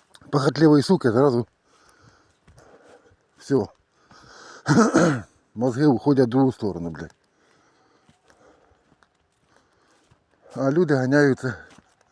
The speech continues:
на щенка мальчика. А хулі мальчик? Де той мальчик, блядь? Вчора ще бігав за мною, блядь. З утра виходив на обход за мною, блядь.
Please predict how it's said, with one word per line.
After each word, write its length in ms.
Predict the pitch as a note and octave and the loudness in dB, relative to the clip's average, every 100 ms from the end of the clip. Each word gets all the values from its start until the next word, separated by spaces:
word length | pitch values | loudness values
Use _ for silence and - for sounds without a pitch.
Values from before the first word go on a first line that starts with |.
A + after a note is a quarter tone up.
| _ _ _ _ | _ _ _ _
на 260 | - C3+ C3+ | -6 -4 -4
щенка 400 | - C#3 - C3+ | -2 -4 0 0
мальчика. 760 | C3+ F#3 G#3+ F#3+ G3 F3+ E3+ C#3 _ _ _ _ _ _ _ _ _ _ _ | 2 2 2 0 -4 -6 -8 -12 _ _ _ _ _ _ _ _ _ _ _
А 40 | C3 | -8
хулі 260 | - F#3 | -2 0
мальчик? 340 | E3+ D#3 B2 A2 | 2 0 -2 -2
Де 120 | E3 | 2
той 140 | C#3+ | 2
мальчик, 380 | C3 C3+ A#2 G2+ | 4 2 0 -8
блядь? 320 | E2+ F#2+ - - _ _ _ _ _ _ _ _ _ _ _ _ _ _ _ - | -8 -8 -8 -16 _ _ _ _ _ _ _ _ _ _ _ _ _ _ _ -4
Вчора 260 | F3 F3 | 0 2
ще 160 | C3 C#3 | 0 -4
бігав 280 | D3 C#3 B2 | -2 0 0
за 80 | |
мною, 340 | B2+ A#2 A2+ G#2 | -2 -2 -2 -4
блядь. 240 | F2 F#2 - _ _ _ _ _ _ _ | -8 -10 -12 _ _ _ _ _ _ _
З 60 | C#3 | -6
утра 220 | C3 F3 | 0 0
виходив 500 | D#3 C3 D#3 D3 B2 | 0 0 2 2 2
на 60 | C3+ | -2
обход 280 | - E3 | 0 -2
за 120 | B2+ C#3+ | 0 2
мною, 340 | C3+ A#2 G#2 | 2 0 -4
блядь. 220 | F#2 F2+ | -6 -12